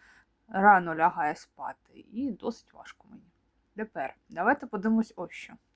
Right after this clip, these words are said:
Дивіться дії Трампа. Вони інші,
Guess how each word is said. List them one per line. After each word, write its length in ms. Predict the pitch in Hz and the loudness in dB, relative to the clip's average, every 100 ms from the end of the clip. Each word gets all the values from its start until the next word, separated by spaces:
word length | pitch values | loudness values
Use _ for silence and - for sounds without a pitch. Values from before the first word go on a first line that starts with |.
| _ _ - - - - | _ _ -20 -20 -20 -14
Дивіться 460 | - 208 302 339 247 | -2 4 4 4 0
дії 240 | 190 254 | 2 0
Трампа. 540 | 226 180 165 147 - - _ _ _ _ _ _ _ _ 180 | 0 0 -2 -4 -16 -20 _ _ _ _ _ _ _ _ -2
Вони 260 | 202 233 | 4 4
інші, 840 | 302 - 247 190 - - - 269 | 2 4 4 4 -2 -12 -8 -8